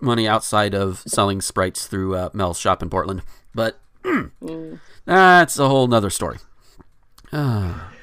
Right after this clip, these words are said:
Speaker 1: but, yeah, so, um, y-, do y'all have anything you wanna add that,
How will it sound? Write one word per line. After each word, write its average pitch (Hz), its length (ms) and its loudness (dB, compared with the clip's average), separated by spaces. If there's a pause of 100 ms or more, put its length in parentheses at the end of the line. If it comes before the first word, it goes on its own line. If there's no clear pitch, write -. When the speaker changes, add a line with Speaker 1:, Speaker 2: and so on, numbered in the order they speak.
(640)
Speaker 1:
but, 151 260 2 (120)
yeah, 104 440 2
so, 127 300 2
um, 127 440 6 (260)
y-, 165 240 -2
do - 100 -8
y'all 254 180 4
have 247 140 4
anything 175 380 0
you 156 80 0
wanna 139 220 4
add 127 220 6
that, 120 180 2